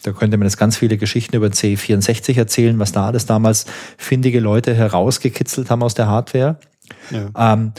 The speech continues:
Speaker 1: ja, aber genau, siebenundachtzig hat man dann quasi, äh, über midi, äh, dieses midi-Maze gegeneinander spielen können. Es gab wohl nicht
Speaker 2: Krass.
Speaker 1: so super viele solche Veranstaltungen, denn, äh, der Atari S T, der war nicht so super verbreitet damals.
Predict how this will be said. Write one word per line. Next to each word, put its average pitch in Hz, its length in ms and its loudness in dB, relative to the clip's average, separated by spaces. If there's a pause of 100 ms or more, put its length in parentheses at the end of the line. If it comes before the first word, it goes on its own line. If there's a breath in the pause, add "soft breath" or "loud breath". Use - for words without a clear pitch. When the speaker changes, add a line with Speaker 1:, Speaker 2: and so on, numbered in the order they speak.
(100)
Speaker 1:
ja, 143 120 2
aber 120 100 0
genau, 123 240 2
siebenundachtzig 127 680 0
hat 131 160 -2
man 127 120 0
dann 120 140 0
quasi, 117 600 2
äh, 104 260 0
über 110 240 -2
midi, 127 460 0
äh, 110 440 -2
dieses 110 380 -4
midi-Maze 120 500 0
gegeneinander 95 400 -2
spielen 92 300 -10
können. 92 360 -14 (360 loud breath)
Es 117 160 -6
gab 147 260 0
wohl 151 160 4
nicht 151 120 2
Speaker 2:
Krass. 123 100 0
Speaker 1:
so 147 80 2
super 143 340 -2
viele 185 540 -2 (160 loud breath)
solche 151 580 0
Veranstaltungen, 143 1120 -2
denn, 117 320 2
äh, 110 220 2
der 104 160 0
Atari 104 500 0
S 107 160 -2
T, 104 180 -4
der 107 140 -2
war 95 100 -4
nicht 98 140 -4
so - 140 -8
super - 240 -8
verbreitet 92 560 -12
damals. - 500 -16